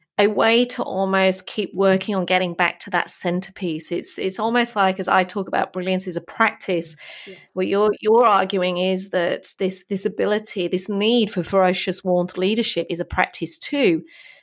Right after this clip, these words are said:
Speaker 1: because all of us have a natural affinity to one side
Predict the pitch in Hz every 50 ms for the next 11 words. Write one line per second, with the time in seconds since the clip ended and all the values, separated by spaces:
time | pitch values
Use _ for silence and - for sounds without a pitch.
0 | _ _ - 190 180 185 196 190 185 185 220 208 226 240 254 233 185 170 165 170
1 | 165 170 - - - - - - _ _ _ - 196 190 196 190 190 190 185 -
2 | - - - 196 190 185 180 - - - - - 196 190 185 190 - - 175 165
3 | 160 160 156 160 160 _ - - - 185 180 180 185 185 190 180 180 190 185 -
4 | - 180 175 175 170 165 165 170 -